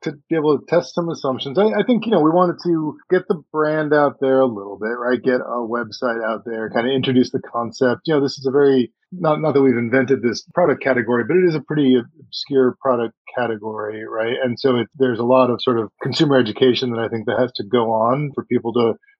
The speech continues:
wrap their heads around this and why they'd want this. So I think we wanted to start that process a little bit,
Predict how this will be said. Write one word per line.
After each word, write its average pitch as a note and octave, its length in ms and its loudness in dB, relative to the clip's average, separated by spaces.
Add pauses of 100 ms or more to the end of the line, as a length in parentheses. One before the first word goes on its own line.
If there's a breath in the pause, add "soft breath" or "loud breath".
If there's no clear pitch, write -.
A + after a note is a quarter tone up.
wrap A#2+ 220 2
their A2 160 0
heads G#2+ 160 0
around A2 260 0
this A2+ 220 0
and A#2+ 80 -4
why A2 140 -4
they'd G#2 160 -6
want A2 280 -6
this. F#3 180 2
So B2+ 100 2
I A2+ 80 -2
think B2+ 120 -6
we B2 80 4
wanted A#2+ 340 2
to A#2 100 -2 (100)
start C3 340 0
that A#2 200 2
process A2+ 480 0
a B2+ 40 -4
little A2+ 220 -8
bit, A2+ 140 -8